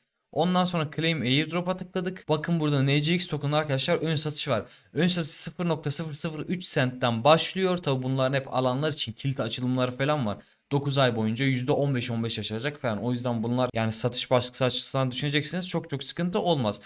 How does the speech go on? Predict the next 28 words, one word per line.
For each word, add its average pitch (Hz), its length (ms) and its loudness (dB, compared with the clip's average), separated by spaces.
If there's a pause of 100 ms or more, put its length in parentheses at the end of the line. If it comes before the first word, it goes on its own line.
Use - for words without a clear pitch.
(280)
Ondan 190 340 4
sonra 139 340 2
beş 180 260 4
round'dan 196 360 2
oluşuyor. 190 360 0
Son 190 380 0
round 180 240 4
sıfır 185 360 -4
nokta 160 240 -6
sıfır 180 280 -4 (120)
on 180 260 4
beşten 123 400 2
bitiyor 107 220 2
arkadaşlar. 101 420 -2
Adamlar 160 560 2
tokenlarının 151 500 2
kendi 147 340 2
ön 160 80 2
satışını 135 380 -2
en 170 200 4
son 170 200 0
sıfır 170 300 -4
nokta 147 220 -4
sıfır 160 240 -6
on 165 340 2
beş 151 140 4
sentten 147 420 2
yapıyorlar. 156 520 2